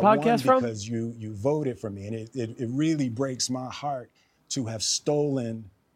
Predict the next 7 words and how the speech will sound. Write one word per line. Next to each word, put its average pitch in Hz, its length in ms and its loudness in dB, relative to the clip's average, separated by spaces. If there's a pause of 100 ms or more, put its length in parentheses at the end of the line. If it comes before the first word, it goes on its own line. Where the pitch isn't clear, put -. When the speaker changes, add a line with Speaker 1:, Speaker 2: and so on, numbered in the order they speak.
(380)
Speaker 1:
and, 113 400 -6
and 113 260 -6
tarnished, 143 720 -6 (200)
tarnished 139 680 -4 (340)
your 120 640 0
moment. 127 480 0 (960)
Um, 110 500 -6